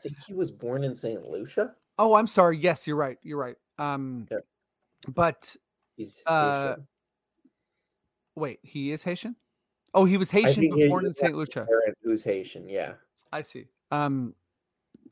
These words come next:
Speaker 2: yeah, is he,
Speaker 1: Yeah.
Speaker 2: is he eligible for Team Canada? 'Cause I feel like he was quoted one time saying he would like to play for Team Canada, or he'd be open to it.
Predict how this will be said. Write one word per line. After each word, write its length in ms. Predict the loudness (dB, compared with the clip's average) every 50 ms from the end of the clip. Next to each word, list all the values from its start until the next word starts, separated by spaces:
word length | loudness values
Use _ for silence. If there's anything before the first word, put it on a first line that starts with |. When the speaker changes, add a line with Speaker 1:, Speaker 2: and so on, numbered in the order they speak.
| _ _ _ _ -20 _ _ _ _
Speaker 2:
yeah, 240 | 2 4 6 6 6 6
is 160 | 4 2 2 0
he, 120 | -10 -12 -6 -4
Speaker 1:
Yeah. 100 | -4 -4 -4 -10 _ _ _ _ _ -6
Speaker 2:
is 120 | -6 -4 -4
he 220 | -4 -6 -6 -8 -8 _ -4
eligible 800 | 0 2 2 2 0 0 -2 -6 -6 -4 -4 -6 -6 -8 -12 -18 _ _ _ _ _ _
for 140 | -8 -8
Team 260 | -8 -4 -4 -4 -4 -2
Canada? 320 | -2 -4 -4 -4 -4 -6
'Cause 140 | -6 -2 -2
I 80 | -2
feel 200 | -2 0 2 2
like 120 | 2 2 2
he 100 | 0 0
was 140 | 0 0 -2
quoted 480 | _ -8 -2 0 2 2 0 -2 -4
one 160 | -4 -6 -6
time 240 | -4 -4 -6 -6 -6
saying 380 | -6 -6 -6 -4 -4 -6 -10 -12 _ _ _ _
he 160 | _ -6 -6
would 220 | -4 -4 -4 -4
like 400 | -6 -6 -4 -4 -4 -4 -6 _
to 100 | -6 -6
play 280 | -6 -4 -4 -4 -4 -4
for 160 | -4 -8 -12
Team 240 | -8 -8 -8 -8 -8
Canada, 500 | -8 -8 -8 -8 -8 -8 -8 -8 -8 -12 _ _ _ _ _ _ _ _ _ _ -6
or 120 | -6 -4
he'd 140 | -4 -6 -6
be 140 | -8 -8 -6
open 320 | -6 -8 -6 -6 -8 -8
to 180 | -6 -4 -2 -2
it. 140 | -2 -4